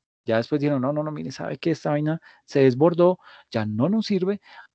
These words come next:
alcemos la mano, demos el salto a nif de una vez y salimos de este chicharrón".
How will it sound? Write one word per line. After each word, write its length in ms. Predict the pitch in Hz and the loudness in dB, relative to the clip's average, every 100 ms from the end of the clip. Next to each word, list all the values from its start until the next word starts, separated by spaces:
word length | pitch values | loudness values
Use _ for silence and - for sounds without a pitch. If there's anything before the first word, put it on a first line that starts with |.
| _ | _
alcemos 500 | - 131 120 147 165 | -4 -2 0 2 4
la 140 | 233 247 | 6 8
mano, 340 | 202 196 226 - _ | 6 6 2 -4 _
demos 380 | - 117 147 175 | -2 0 0 0
el 100 | 214 | 0
salto 300 | 180 190 - | 2 0 0
a 40 | 208 | 0
nif 220 | 208 - | 0 0
de 120 | 170 | 2
una 180 | 165 208 | 2 0
vez 240 | 226 247 - _ - | -2 -4 -10 _ -10
y 100 | 127 | -8
salimos 400 | 113 110 104 107 | -6 -8 -8 -10
de 60 | |
este 160 | 107 110 | -14 -12
chicharrón". 480 | - - 113 - | -12 -10 -12 -14